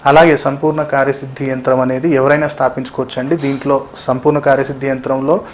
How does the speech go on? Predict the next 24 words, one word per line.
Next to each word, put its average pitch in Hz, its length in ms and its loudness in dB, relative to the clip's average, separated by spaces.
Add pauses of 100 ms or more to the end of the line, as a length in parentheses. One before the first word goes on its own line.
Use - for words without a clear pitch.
(320)
గణపతి 139 400 0
యంత్రం, 135 360 -2 (200)
లక్ష్మీ 131 320 -2
గణపతి 135 400 -2
యంత్రం, 135 360 -4 (360)
వా-, 127 720 0
వాస్తు 131 400 0
నివారణ 131 380 2
దో-, 127 440 2
దోష 127 240 0
యంత్రం, 127 400 -4 (580)
ఆ, 127 160 0
వ్యాపార 127 400 6
వృద్ధి 131 340 0
యంత్రం, 127 420 -4 (180)
లక్ష్మీ 131 340 -2
యంత్రం 135 280 -4
అని 165 200 0
ఇలా 160 180 6
దాదాపు 139 420 2
పదమూడు 131 340 0
రకాల 127 260 2
యంత్రాలు 123 380 2
ఉంటాయి. 139 300 0